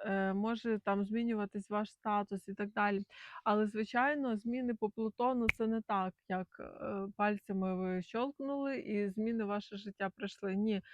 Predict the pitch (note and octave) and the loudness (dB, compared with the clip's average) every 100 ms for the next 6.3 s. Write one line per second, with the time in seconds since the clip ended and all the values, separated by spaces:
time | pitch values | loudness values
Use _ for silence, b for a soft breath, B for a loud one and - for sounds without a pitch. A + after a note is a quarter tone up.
0 | B _ G#3 G#3+ A3 B3+ C4 C4+ A#3+ A3 | B _ -2 2 2 2 0 0 0 -2
1 | - A#3 A3+ G#3+ A#3 G#3+ G#3+ G#3 b b | -2 0 0 0 0 2 2 0 b b
2 | b b b - A3 G#3 B3+ D4+ C#4+ A#3 | b b b 0 2 4 2 2 0 2
3 | G#3 G#3+ G#3 G#3 G#3 A#3 C4+ C#4 A#3+ A3 | 4 4 2 0 2 4 4 2 0 0
4 | - A3 G#3 G3+ G3 G#3+ A3 - A#3+ B3 | -4 -2 2 2 2 2 2 2 2 2
5 | A3+ - G#3 A3 G#3+ G#3+ F#3+ A3 G#3+ A3 | 0 0 2 4 4 4 4 2 2 2
6 | G#3 F#3+ | 2 2